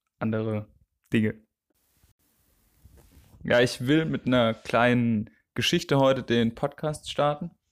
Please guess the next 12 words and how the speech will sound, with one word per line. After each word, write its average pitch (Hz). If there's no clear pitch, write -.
Und 131
zwar 123
hat -
der 120
Darren 123
Hardy 135
in 143
seinem 113
Buch 127
The 175
Compound 151
Effect -